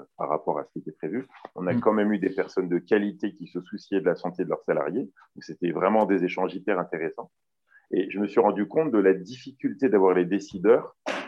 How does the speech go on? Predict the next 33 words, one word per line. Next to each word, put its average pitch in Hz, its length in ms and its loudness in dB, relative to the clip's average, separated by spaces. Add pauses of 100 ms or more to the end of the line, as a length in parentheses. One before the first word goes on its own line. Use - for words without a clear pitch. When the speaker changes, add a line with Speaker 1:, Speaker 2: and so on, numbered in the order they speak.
(140)
Speaker 1:
en, 113 180 4
en 98 220 -2
fin 107 140 0
de 101 60 -2
compte. 92 260 -6 (800)
Speaker 2:
Ouais. 143 100 8
Speaker 1:
Énormément 135 380 6
de 123 60 -2
personnes, 117 520 2 (200)
quand 95 200 0
on 101 80 0
explique 113 320 -6
la 101 100 0
solution, 98 540 -4 (180)
on 95 100 0
leur 90 140 4
fait - 200 2
tester, 104 480 -2 (180)
ils 107 80 -10
sont - 180 -4
vraiment, 95 600 2
euh, 80 100 0 (640)
euh, 80 240 -8
fans 139 380 4 (180)
et 90 140 -2
vraiment, 107 400 4
ils 92 160 -2
ont 95 120 -2 (120)
hâte - 180 -4 (240)
de 92 80 -4
déployer 92 340 2
la 85 100 2
solution. 107 520 -8